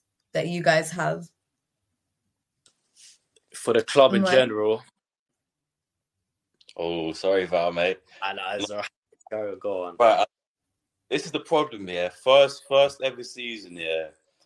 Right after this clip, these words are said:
Speaker 3: I want, like, we went in very cocky.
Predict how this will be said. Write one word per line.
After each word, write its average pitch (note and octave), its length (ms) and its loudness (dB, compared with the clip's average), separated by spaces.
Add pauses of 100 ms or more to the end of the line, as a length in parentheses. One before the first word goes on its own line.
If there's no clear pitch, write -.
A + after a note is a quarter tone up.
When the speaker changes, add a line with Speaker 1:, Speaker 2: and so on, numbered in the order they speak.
(240)
Speaker 3:
I G2+ 60 0
want, G#2+ 220 4
like, F#2 360 0
we G2+ 120 -14
went A2+ 280 -4
in G#2 160 -10
very A2 340 -2
cocky. F2 600 -10